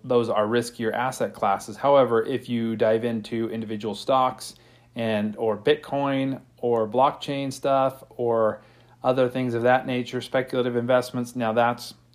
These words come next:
really risky. So in investing, you kinda have to find your sweet spot of where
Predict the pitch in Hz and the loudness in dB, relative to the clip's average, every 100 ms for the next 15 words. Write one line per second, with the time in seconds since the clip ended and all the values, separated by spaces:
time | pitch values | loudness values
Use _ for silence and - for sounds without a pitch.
0 | _ _ - 139 175 120 90 85 - - | _ _ -4 4 4 4 0 -6 -8 -16
1 | - - 139 123 - - - _ _ - | -8 2 4 4 0 -20 -20 _ _ -8
2 | 135 131 127 175 196 139 127 120 143 139 | -4 -2 0 2 0 -2 -4 -4 -6 -6
3 | 123 135 123 - 123 123 117 135 170 - | -2 -4 -4 -4 -2 0 0 0 0 -2
4 | 151 139 - 117 104 98 - _ _ 123 | -6 -6 -4 2 2 2 -4 _ _ -2
5 | 113 110 120 123 131 131 127 | 0 0 2 6 6 6 2